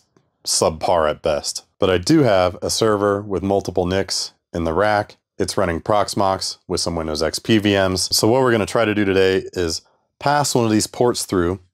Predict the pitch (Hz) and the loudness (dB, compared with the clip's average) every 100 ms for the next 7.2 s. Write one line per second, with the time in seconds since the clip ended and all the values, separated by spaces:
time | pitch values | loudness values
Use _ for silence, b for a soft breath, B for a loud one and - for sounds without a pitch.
0 | - 104 92 110 120 117 101 92 95 - | -2 0 2 2 2 2 0 0 0 0
1 | 85 92 87 - 104 87 85 - _ 90 | 0 -2 -2 -4 -2 -2 -4 -8 _ -2
2 | 85 87 104 101 - 104 90 87 82 - | -2 0 0 0 0 -2 0 2 0 -2
3 | - 180 127 90 76 80 90 - - _ | 0 2 4 2 0 -2 -2 -6 -10 _
4 | _ _ 87 85 120 117 95 98 95 92 | _ _ -4 0 0 0 2 2 2 0
5 | 104 104 95 92 95 90 80 98 92 - | 2 2 2 2 2 2 0 -2 -4 -2
6 | 95 90 b _ 85 76 98 - 73 71 | -2 -4 b _ -4 0 -2 0 -6 -8
7 | 65 - | -10 -12